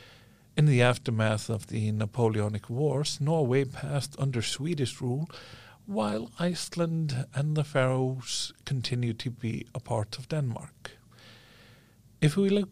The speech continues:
back to the time when the Kalmar Union was established, there was a large region from Greenland in the west to Norway in the east, to the Orkneys and Shetlands to the south,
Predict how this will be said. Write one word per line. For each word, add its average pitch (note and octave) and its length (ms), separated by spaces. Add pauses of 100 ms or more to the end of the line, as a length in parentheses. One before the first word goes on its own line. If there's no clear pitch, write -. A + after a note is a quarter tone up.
(140)
back E3+ 220 (160)
to - 120
the C3+ 100
time C3+ 420
when B2 140
the A2+ 80
Kalmar B2 440
Union A2 580 (460)
was - 180
established, - 760 (320)
there D#3 120
was E3+ 460
a D#3+ 80
large C#3+ 380
region D#3+ 580 (140)
from C3 460
Greenland B2+ 680
in A2+ 220
the A#2 80
west B2 520 (460)
to C3 280
Norway A#2 760 (100)
in A2+ 240
the A2 180 (100)
east, - 540 (720)
to C#3+ 120
the B2 160
Orkneys C#3 920
and D3 180
Shetlands C3+ 720
to - 160
the A#2 140
south, D3 720